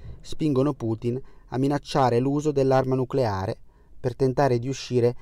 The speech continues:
da una posizione sempre più difficile. Si parla di un possibile uso di armi nucleari tattiche e del possibile superamento di quell'invisibile linea rossa di demarcazione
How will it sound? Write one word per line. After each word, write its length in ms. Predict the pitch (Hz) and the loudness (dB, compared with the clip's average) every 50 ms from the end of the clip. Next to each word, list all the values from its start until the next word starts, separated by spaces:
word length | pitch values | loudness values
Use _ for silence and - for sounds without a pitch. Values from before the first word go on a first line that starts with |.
| - - - - | -14 -20 -20 -2
da 120 | - 127 | 0 2
una 160 | 127 131 131 | 4 4 2
posizione 800 | 127 - 131 123 135 156 147 - - - 113 104 104 117 120 - | 2 2 0 -2 -2 -6 -10 -8 -2 0 0 0 0 -2 -4 -6
sempre 400 | - - - 139 131 127 - 131 | -8 -4 -2 -2 -2 0 -2 -2
più 100 | 123 127 | -2 -2
difficile. 680 | 120 110 107 - - - 110 104 - - 101 101 - - - - - - _ _ - - - _ - - - - - - - - - - | -4 -6 -6 -8 -10 -14 -14 -14 -10 -10 -10 -8 -8 -12 -14 -20 -20 -20 _ _ -20 -20 -20 _ -20 -20 -20 -20 -20 -20 -20 -20 -18 -16
Si 180 | 131 - 135 | -10 -8 -2
parla 280 | - 147 156 160 147 131 | 2 2 4 4 4 2
di 100 | 123 131 | 2 2
un 80 | 123 | 0
possibile 460 | 117 - 120 - - 160 143 139 127 127 | 0 -2 -6 -6 -6 -4 -2 2 2 2
uso 260 | 135 143 147 135 135 | 2 2 0 -2 0
di 120 | 123 131 | 2 4
armi 220 | 135 131 127 123 123 | 4 4 4 2 0
nucleari 480 | 123 120 - 127 123 123 117 117 110 | -2 -2 0 0 2 2 2 2 0
tattiche 600 | - - 113 107 - - - 113 - - - - - - - - - - | 0 -2 -2 -2 -2 -6 -12 -14 -8 -6 -6 -6 -6 -10 -16 -20 -12 -10
e 80 | - | 0
del 160 | 117 127 127 123 | 0 0 0 0
possibile 460 | - 127 - - 151 143 139 120 120 | -4 -6 -6 -6 -4 -2 0 0 0
superamento 840 | - - 117 - 127 127 127 123 117 117 120 113 - 113 107 98 - - - - | -2 -4 -4 -2 0 2 2 2 2 0 -2 -2 -2 -2 -2 -2 -6 -12 -20 -10
di 140 | - 120 - | -10 -10 -2
quell'invisibile 960 | - 147 147 139 131 127 123 117 120 113 110 117 135 147 139 120 120 110 107 | 2 2 4 4 4 0 0 0 -2 -4 -4 -6 -6 -6 -4 -2 0 0 0
linea 320 | 110 117 120 117 113 107 | 0 0 0 0 0 2
rossa 320 | 107 123 127 123 - - 110 | 2 2 0 0 -2 -6 -6
di 140 | 104 107 | -6 -4
demarcazione 920 | 101 107 107 107 101 - - 123 - - - - 107 95 95 95 104 110 | -6 -4 -4 -4 -4 -4 -6 -8 -8 -8 -10 -6 -4 -4 -2 -4 -4 -6